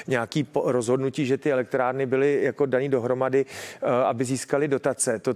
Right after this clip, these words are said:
do dneška doz-, do-, doznívá. Ta bývalá ředitelka toho éru, ta asi sedm let po odchodu z funkce, každý druhý týden na někoho podává trestní oznámení. Na mě to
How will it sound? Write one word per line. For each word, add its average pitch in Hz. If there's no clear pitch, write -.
do 123
dneška 139
doz-, 143
do-, 135
doznívá. 123
Ta 131
bývalá 131
ředitelka 127
toho -
éru, 127
ta 139
asi 127
sedm 127
let 131
po 127
odchodu 131
z 123
funkce, 127
každý 123
druhý 127
týden 131
na 131
někoho 131
podává 131
trestní 139
oznámení. 127
Na 120
mě 123
to 143